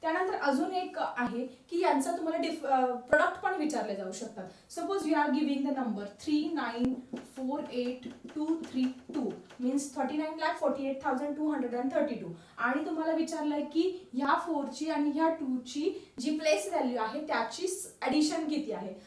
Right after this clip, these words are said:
So याची व्हॅ-, व्हॅल्यू आहे तुमची वन टू थ्री, and four means,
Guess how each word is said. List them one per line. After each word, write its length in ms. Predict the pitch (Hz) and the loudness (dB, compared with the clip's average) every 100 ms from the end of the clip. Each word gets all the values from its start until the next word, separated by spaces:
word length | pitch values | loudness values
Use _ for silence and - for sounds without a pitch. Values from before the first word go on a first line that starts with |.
| - | -14
So 200 | - 339 | -4 2
याची 320 | 294 311 359 | 4 2 2
व्हॅ-, 300 | 370 302 285 | 2 4 2
व्हॅल्यू 320 | 269 269 254 277 | 2 4 4 4
आहे 200 | 294 262 | 2 2
तुमची 240 | 262 285 | 2 2
वन 360 | 240 247 277 320 | 0 0 0 0
टू 320 | 294 277 285 | -2 -2 -4
थ्री, 180 | - 277 | -4 -6
and 400 | 269 240 247 233 | -4 -4 -4 -2
four 140 | 220 - - - 247 | -2 -2 -6 -10 0
means, 260 | 254 254 | 2 2